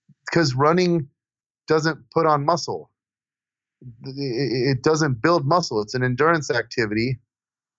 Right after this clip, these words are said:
And w-, what muscles are getting, you know, the upper body muscles aren't being worked much. The lower body muscles, you've got calves, you've got,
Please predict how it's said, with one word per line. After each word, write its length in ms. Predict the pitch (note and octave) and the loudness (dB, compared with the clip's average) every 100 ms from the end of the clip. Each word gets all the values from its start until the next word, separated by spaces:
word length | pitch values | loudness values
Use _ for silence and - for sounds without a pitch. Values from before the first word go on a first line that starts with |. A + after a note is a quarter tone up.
| - | -2
And 340 | C3+ C3+ C3 B2+ | 2 4 4 2
w-, 360 | A2+ C#3 C#3 | -2 -4 -4
what 280 | C3+ E3 F3+ | 0 0 2
muscles 440 | D#3+ F#3 - C#3+ | 2 2 2 0
are 120 | C3 B2+ | 0 0
getting, 480 | C#3+ C#3+ C#3 C3+ B2 | 0 0 0 0 -2
you 100 | C3+ | -2
know, 100 | B2+ | 0
the 140 | A#2+ | 2
upper 200 | D#3 E3 | 2 2
body 280 | F3+ D3+ C#3 | 4 4 4
muscles 360 | B2+ B2 B2+ A#2 | 2 0 0 0
aren't 220 | A#2+ A2+ | 0 0
being 160 | A#2+ A2+ | -4 -2
worked 340 | G#2+ A2+ - | 0 -2 -2
much. 340 | A2+ A#2+ C#3 - | -2 -2 -2 -2
The 100 | C3 | 0
lower 320 | B2+ D#3+ F3+ | 2 4 4
body 240 | C#3 C3 | 2 2
muscles, 340 | A#2+ A#2 C3+ A#2+ | 2 0 -2 -4
you've 120 | B2 | -4
got 240 | B2+ A#2 | 0 0
calves, 480 | - C3+ C3 B2+ A#2+ | 0 2 4 4 0
you've 140 | A#2 G#2+ | -6 0
got, 200 | A2 | 0